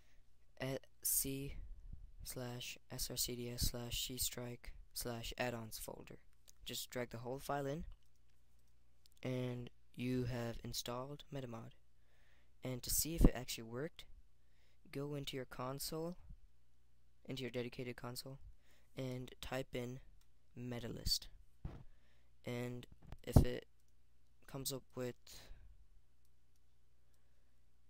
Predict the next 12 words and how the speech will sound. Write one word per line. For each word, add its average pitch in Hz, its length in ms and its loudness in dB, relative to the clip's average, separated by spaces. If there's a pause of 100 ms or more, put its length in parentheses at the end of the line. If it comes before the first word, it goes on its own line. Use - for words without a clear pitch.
(1700)
like, 123 360 -4
it - 120 -6
says 123 360 4
what 123 200 2
version 127 380 2
it 135 80 0
is, 143 320 0 (680)
then 120 360 2 (180)
it 107 140 -2
worked. 117 320 0 (2000)
And 127 460 0 (1200)
yeah, 131 200 2